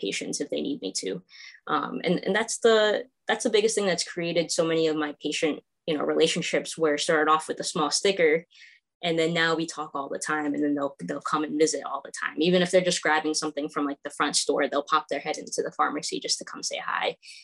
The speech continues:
Um, and that makes such a difference in just quality of life as a pharmacist. That's, that's what we're there for. You know, we're not there just to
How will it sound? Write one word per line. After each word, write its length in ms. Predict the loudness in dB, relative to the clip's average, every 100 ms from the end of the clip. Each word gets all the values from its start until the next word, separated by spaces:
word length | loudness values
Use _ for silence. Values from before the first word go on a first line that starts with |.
| _ -6
Um, 340 | -4 -2 -6 -4 0
and 140 | 4
that 160 | 4 6
makes 200 | 4 4
such 200 | 2 0
a 160 | -2 -8 -14 -2
difference 460 | -2 0 -2 0
in 120 | -4 -2
just 320 | -2 -4 -6 _ -10
quality 420 | 2 2 4 4
of 120 | 4 2
life 240 | -2 -2
as 100 | -4
a 60 | -4
pharmacist. 580 | -4 0 0 0 0
That's, 360 | -2 -4 -6 -6
that's 180 | -6 0
what 120 | 0 2
we're 140 | 0
there 220 | 0 -2
for. 320 | -4 -4 -2
You 180 | -2 -4
know, 120 | -2
we're 120 | 2 2
not 160 | 2
there 260 | 2 2 2
just 260 | 0 -2
to 240 | -4 -6